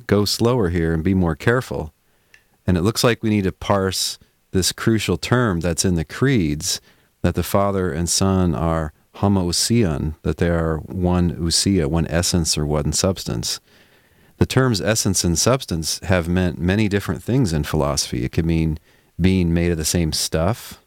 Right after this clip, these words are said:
like this pot and that pot are both made of clay. It can mean being the same kind of thing, like Dale is a human and Sean is a human. Or it can mean, uh, being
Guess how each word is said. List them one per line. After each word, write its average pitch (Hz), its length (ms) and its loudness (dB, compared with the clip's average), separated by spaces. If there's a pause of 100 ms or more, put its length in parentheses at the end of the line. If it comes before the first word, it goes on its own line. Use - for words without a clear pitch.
(140)
like - 300 -4 (360)
this 85 240 2
pot 85 360 -2
and 80 100 -4
that 80 180 -2
pot 85 300 0
are - 20 -6
both 80 240 -2
made 78 160 0
of - 100 -8
clay. 85 480 -2 (760)
It 85 100 -2
can 87 140 2
mean 85 200 2
being 90 240 2
the 80 100 -2
same 87 360 0
kind 90 340 0
of 92 80 -4
thing, 98 340 2
like 78 380 -2 (300)
Dale 85 300 2
is 78 120 0
a 78 40 -4
human 85 420 2
and 76 180 -2 (220)
Sean 85 320 2
is 82 120 2
a 85 60 -2
human. 95 540 0 (360)
Or 90 140 2
it 90 120 -4
can 92 180 2
mean, 90 460 0 (720)
uh, 78 120 0
being 90 560 2